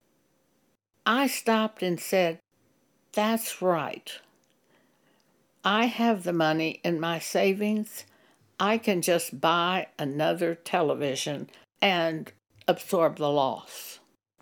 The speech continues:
So I went immediately and hunted another television, bought it, arranged for it to be installed.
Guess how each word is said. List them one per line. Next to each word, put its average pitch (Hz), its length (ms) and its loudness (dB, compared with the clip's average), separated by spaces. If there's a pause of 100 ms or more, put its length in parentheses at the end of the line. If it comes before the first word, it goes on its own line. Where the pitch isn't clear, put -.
(560)
So - 280 6
I 247 200 8
went 175 240 6
immediately 165 720 2
and 156 100 -4
hunted 170 380 0
another 180 400 0
television, 151 800 -2 (340)
bought 170 380 6
it, - 260 -2 (420)
arranged 170 520 2
for 170 340 6
it - 300 -2
to 175 100 -6
be 165 220 0
installed. 156 840 -4